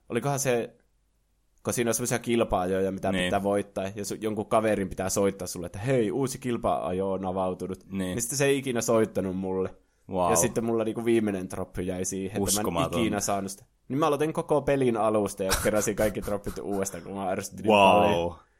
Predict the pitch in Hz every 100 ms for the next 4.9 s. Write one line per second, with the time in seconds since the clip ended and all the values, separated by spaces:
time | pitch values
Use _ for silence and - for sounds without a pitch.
0 | _ - 113 104 107 - _ _ _ -
1 | 117 120 110 101 104 104 92 92 - -
2 | 95 - 95 92 90 85 82 80 82 85
3 | - - 104 104 107 _ _ _ - 117
4 | 120 95 117 113 107 107 113 110